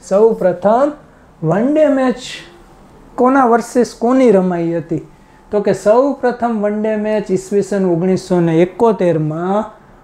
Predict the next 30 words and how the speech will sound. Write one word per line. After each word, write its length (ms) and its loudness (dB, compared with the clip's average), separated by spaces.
ઓસ્ટ્રેલિયા 640 2
વર્સિસ 680 0
ઇંગ્લેન્ડની 800 0
રમાઈ 440 4
હતી. 260 2
ક્યાં? 440 0
મેલબોર્ન 560 4
ખાતે. 340 -2
અને 140 -2
એમાંય 300 2
કોણ 300 0
વિજેતા 460 4
બન્યું 440 0
હતું? 460 4
ઓસ્ટ્રેલિયા 540 0
વિજેતા 500 -2
બન્યું 460 2
હતું. 320 0
તો 60 -4
exam 480 0
point 440 2
of 200 -2
view-થી 640 2
એક 260 0
જ 180 2
ક્વેશ્ચન 540 0
તમારે 420 0
યાદ 360 2
રાખવાનો 520 0
છે 460 4